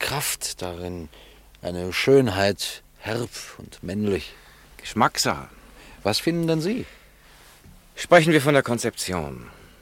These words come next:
Speaker 2: Erstens, dieser Klotz, wie Sie es nennen, ist hundertfünfundsechzig Meter lang, vierundzwanzig Meter breit und sechsundfünfzig Meter hoch. Das Ganze, wie Sie sehen, steht auf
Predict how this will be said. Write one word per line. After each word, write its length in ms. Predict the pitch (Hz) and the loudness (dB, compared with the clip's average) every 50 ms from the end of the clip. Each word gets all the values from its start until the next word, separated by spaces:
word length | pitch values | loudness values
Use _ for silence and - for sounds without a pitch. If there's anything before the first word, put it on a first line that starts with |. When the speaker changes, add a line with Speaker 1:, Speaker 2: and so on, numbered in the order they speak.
| - - - | -20 -6 2
Speaker 2:
Erstens, 760 | - 117 117 101 - - - 65 - - - - - - - - - - _ _ | 4 4 4 4 0 -6 -8 -12 -12 -12 -10 -10 -10 -12 -12 -16 -20 -20 _ _
dieser 360 | - - 107 107 87 92 85 | -6 0 0 2 2 2 0
Klotz, 600 | - - 104 117 110 - - - - - - - - - _ _ _ - - | 0 4 6 6 6 6 4 2 2 2 0 -4 -8 -16 _ _ _ -18 -12
wie 140 | - 76 65 | -10 -10 -8
Sie 120 | 67 78 | -8 -8
es 140 | 76 - - | -8 -6 -4
nennen, 340 | 85 87 85 80 71 67 - - - - - - - - - - _ _ _ _ _ | -4 -2 -2 -4 -6 -8 -12 -18 -20 -20 -20 -20 -20 -20 -20 -20 _ _ _ _ _
ist 240 | - 82 - - - | -6 -6 -6 -4 -2
hundertfünfundsechzig 800 | 120 127 120 - - 120 107 101 85 92 87 - - 82 73 - | 0 0 0 -2 -2 -2 -2 -2 -2 -4 -6 -6 -8 -10 -8 -6
Meter 240 | 82 80 - 80 78 | -6 -6 -4 -4 -2
lang, 360 | 85 92 101 107 107 110 107 - - - | -2 -2 -2 -2 -6 -10 -14 -20 -20 -20
vierundzwanzig 680 | - - 104 107 113 107 104 - - 90 87 - - - | -12 -4 0 2 2 2 0 -2 -4 -6 -6 -6 -8 -8
Meter 240 | 85 78 73 - 69 | -8 -8 -6 -6 -6
breit 460 | - 82 85 87 87 90 - - - _ _ _ | -2 -2 0 0 0 -2 -6 -12 -20 _ _ _
und 180 | 90 87 87 - | -6 -6 -6 -6
sechsundfünfzig 800 | - - 82 - - 82 78 76 - 78 78 - - 73 - - | -6 -8 -8 -8 -8 -12 -10 -10 -10 -10 -10 -10 -12 -12 -10 -8
Meter 240 | 76 76 - 78 71 | -8 -6 -6 -8 -8
hoch. 180 | 76 69 57 - - - - - - _ _ _ _ - - | -8 -10 -10 -12 -18 -20 -20 -20 -20 _ _ _ _ -18 -6
Das 200 | - 80 80 - | -4 -4 -4 0
Ganze, 380 | - 113 127 139 120 - 92 78 | 0 0 0 2 -2 -4 -4 -4
wie 80 | 78 | -6
Sie 100 | 71 76 | -8 -8
sehen, 440 | 73 65 78 80 85 87 95 107 107 - _ _ _ _ | -8 -6 -4 -4 -4 -4 -4 -6 -8 -12 _ _ _ _
steht 260 | - - 90 85 - | -12 -10 -8 -6 -6
auf 80 | 82 | -8